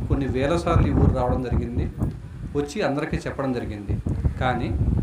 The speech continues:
మా నాన్నకి ఫస్ట్ చెప్పినప్పుడే అర్థమైంది, "ఆహా, ఇదేదో కరెక్ట్గా ఉంది, మనం అనుకున్నది కరెక్ట్ కాదని." దాన్ని పట్టుకొని,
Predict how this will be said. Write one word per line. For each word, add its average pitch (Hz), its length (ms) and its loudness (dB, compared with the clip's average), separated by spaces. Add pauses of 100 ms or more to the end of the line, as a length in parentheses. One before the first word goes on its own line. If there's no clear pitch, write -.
(280)
మా 143 120 6
నాన్నకి 165 340 4
ఫస్ట్ - 400 -4
చెప్పినప్పుడే 214 400 0
అర్థమైంది, 131 600 2
"ఆహా, 135 440 -2 (280)
ఇదేదో 165 500 2
కరెక్ట్గా 151 400 0
ఉంది, 113 460 -2 (280)
మనం 147 220 0
అనుకున్నది 143 380 0
కరెక్ట్ 131 300 -4
కాదని." 120 380 -4 (380)
దాన్ని 131 200 0
పట్టుకొని, 143 580 -4